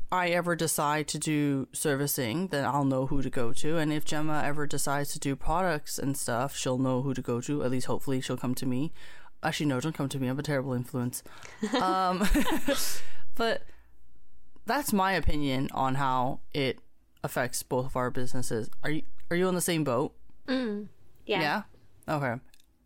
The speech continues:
Speaker 1: And then this was born. Hobby to Hustle. That was not my idea at all. I'm just the editor. <laughs>
Speaker 2: You're not just the editor. Like, you're talking right now.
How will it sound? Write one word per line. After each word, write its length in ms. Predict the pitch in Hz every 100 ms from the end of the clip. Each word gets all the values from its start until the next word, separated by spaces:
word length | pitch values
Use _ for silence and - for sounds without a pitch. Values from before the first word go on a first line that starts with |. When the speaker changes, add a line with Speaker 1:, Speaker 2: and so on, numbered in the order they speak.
| _ _ - _
Speaker 1:
And 160 | 233 262
then 200 | 294 381 453 - - _ _ -
this 460 | 185 196 247 - -
was 220 | 156 139
born. 420 | - 123 104 - - _ _ _ _
Hobby 400 | - - 185 208
to 100 | 185
Hustle. 440 | 160 147 - 120 - -
That 680 | 156 180 196 165 - - - _ - -
was 240 | 156 135
not 500 | 135 131 139 151 143
my 240 | 139 135 120
idea 460 | 120 120 85 - - _ -
at 100 | 143
all. 200 | 113 -
I'm 160 | 165 190
just 180 | 214 -
the 100 | -
editor. 400 | 127 151 214 226 - -
<laughs> 200 | - 359 311 392 - - - - - - - - - - - - -
Speaker 2:
You're 120 | 359
not 140 | 320 508
just 180 | 480 -
the 140 | -
editor. 560 | 302 403 - 220 208 220
Like, 140 | 208
you're 100 | 247
talking 480 | 254 302 277 277 226
right 160 | 220 208
now. 420 | 214 190 175